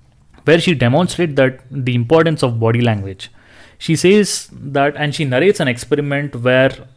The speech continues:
the body posture can influence your mind.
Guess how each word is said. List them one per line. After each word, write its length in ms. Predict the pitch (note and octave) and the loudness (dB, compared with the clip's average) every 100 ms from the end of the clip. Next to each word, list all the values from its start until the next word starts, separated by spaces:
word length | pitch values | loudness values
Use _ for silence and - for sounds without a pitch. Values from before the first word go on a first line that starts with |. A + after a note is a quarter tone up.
| _ | _
the 300 | C#3 B2 C#3 | -8 -2 -2
body 680 | A#2+ - - A#2+ D3 F3 F3 | -4 -10 -2 2 2 0 -4
posture 760 | - C3+ C3 - - D3 D3+ D3 - - | -2 -2 -2 -4 2 4 4 0 -10 -6
can 360 | B2+ B2+ C3 - | -2 -2 -6 -8
influence 580 | C3 A#2+ D3+ C#3 C#3 C3 | -8 -6 -2 -2 -2 -6
your 80 | G2+ | -8
mind. 420 | G#2 G#2 F#2+ | -8 -10 -12